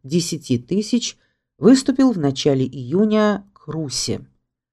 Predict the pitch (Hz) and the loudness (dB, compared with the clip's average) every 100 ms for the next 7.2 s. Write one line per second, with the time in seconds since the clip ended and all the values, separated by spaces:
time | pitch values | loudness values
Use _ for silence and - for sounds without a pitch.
0 | _ _ _ _ _ _ - 185 262 339 | _ _ _ _ _ _ 2 4 6 4
1 | 277 311 285 - 190 247 254 185 143 135 | 2 2 2 2 2 0 2 -2 0 -2
2 | - 262 262 226 202 180 202 226 220 - | 0 0 0 -4 -4 -6 -6 0 2 2
3 | 143 135 170 214 202 - 190 190 - 180 | 0 2 2 0 -2 -2 0 -2 -4 -2
4 | 143 120 107 - _ _ _ 135 160 233 | -2 0 -2 -2 _ _ _ -8 0 2
5 | 262 - 247 196 135 165 143 131 135 202 | 2 0 2 2 2 0 2 0 0 2
6 | 226 202 196 196 202 135 - 208 208 196 | 2 2 0 0 -2 -4 0 0 2 2
7 | 196 | 2